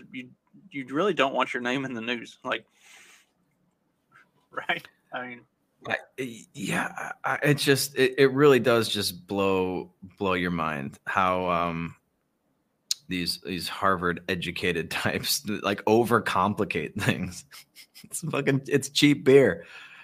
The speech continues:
Speaker 2: Stop trying to be something you're not. Uh, anyway, but yeah, it's a good commercial. I liked
Speaker 1: Uh,
Speaker 2: it.
Speaker 1: well, I mean, and, and we see that more and more as, as this woke progressivism has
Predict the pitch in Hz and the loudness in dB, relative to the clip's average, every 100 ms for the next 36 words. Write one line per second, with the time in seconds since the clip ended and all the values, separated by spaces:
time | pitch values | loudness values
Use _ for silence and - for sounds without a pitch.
0 | _ - 120 127 143 139 120 127 127 120 | _ 0 0 4 6 6 4 2 2 2
1 | 113 107 101 104 101 - _ _ _ _ | 2 0 2 0 0 -4 _ _ _ _
2 | _ _ _ _ _ _ _ - 92 - | _ _ _ _ _ _ _ -12 -10 -10
3 | - 92 85 82 85 82 76 98 87 - | -6 -4 -4 -4 -4 -2 0 2 0 -4
4 | - _ _ - - _ - 135 104 101 | -20 _ _ -20 -20 _ -6 -4 -2 -2
5 | 104 98 87 90 _ _ _ - - 104 | -2 -2 -6 -10 _ _ _ -16 -4 -2
6 | 80 - 78 - 269 294 262 254 233 208 | 0 -2 -4 0 0 0 0 -2 -4 -2
7 | 202 208 214 240 - 247 208 165 - 160 | -2 -2 -6 -8 -8 -2 2 2 2 -2
8 | 160 139 160 143 120 120 117 117 120 - | -2 -2 -2 -2 0 2 2 -2 -10 -16
9 | _ 131 117 120 127 120 - - _ _ | _ -6 -6 -6 -6 -6 -12 -16 _ _
10 | _ _ _ _ _ _ _ _ _ _ | _ _ _ _ _ _ _ _ _ _
11 | 135 120 127 139 - - - 143 - - | -20 0 4 4 2 -20 -20 -20 -20 -16
12 | 123 131 135 - 127 117 117 113 117 110 | -6 2 2 2 -4 0 -2 -2 -4 -4
13 | 110 _ _ _ _ _ - 113 113 110 | -10 _ _ _ _ _ -2 0 0 -2
14 | 107 - | -8 -18